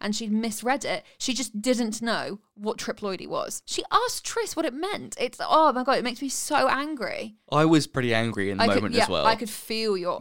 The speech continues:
Speaker 2: But, like,
Speaker 1: anger.
Speaker 2: you try and keep calm and stuff, and, but you, you can't help but get frustrated because so many times we've had this with medical professionals, and in many ways there are doctors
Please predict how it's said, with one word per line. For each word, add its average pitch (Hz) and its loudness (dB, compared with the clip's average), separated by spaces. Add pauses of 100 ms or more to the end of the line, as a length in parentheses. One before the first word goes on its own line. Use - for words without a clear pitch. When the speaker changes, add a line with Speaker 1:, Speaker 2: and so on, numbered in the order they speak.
Speaker 2:
But, 208 2
like, 117 0
Speaker 1:
anger. - -4
Speaker 2:
you - -2
try 147 2
and 135 0
keep 131 -6
calm 110 -2
and 98 -8
stuff, - -10
and, 101 -6 (100)
but - -8
you, 131 -10
you 143 -10
can't - -2
help 180 -4
but 139 -2
get 135 -6
frustrated - -4
because 120 -6
so 180 0
many 151 -2
times 139 -4
we've 117 -10
had 151 -6
this - -8
with 113 -12
medical 117 -6
professionals, 117 -10
and 98 -8
in 139 -2
many 170 0
ways 104 -4 (320)
there 131 2
are 131 2
doctors 135 0